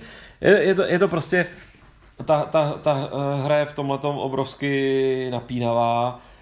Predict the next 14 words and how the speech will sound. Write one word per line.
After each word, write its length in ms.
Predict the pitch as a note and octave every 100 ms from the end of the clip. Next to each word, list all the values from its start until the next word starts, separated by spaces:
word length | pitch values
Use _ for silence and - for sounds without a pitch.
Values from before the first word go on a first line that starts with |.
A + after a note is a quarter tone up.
| - - -
a, 600 | A2 A2 A2 A2+ A2+ - -
eh, 400 | G2+ A2+ A2+ A2 - - _ -
ukazuje 380 | A#2 B2+ B2+ B2+
prostě 300 | A#2+ - C3
to, 120 | B2+
co 120 | A#2
si 120 | C3
myslím, 260 | B2 A#2+ B2
že 60 |
v 80 | A2+
tom 140 | C3+ B2
konfliktu 480 | B2 A#2+ A#2+ -
ukazovat 580 | B2 A#2+ A#2+ A#2+ B2 G#2+
má. 480 | A2+ G2 A2 D#3